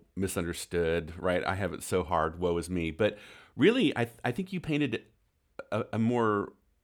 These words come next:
perhaps, uh, balanced picture of it, because what I heard you saying was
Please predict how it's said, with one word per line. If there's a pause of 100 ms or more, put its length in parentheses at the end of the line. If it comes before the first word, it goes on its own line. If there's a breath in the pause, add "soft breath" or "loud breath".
perhaps,
uh, (140)
balanced
picture
of
it,
because
what
I
heard
you (640 soft breath)
saying
was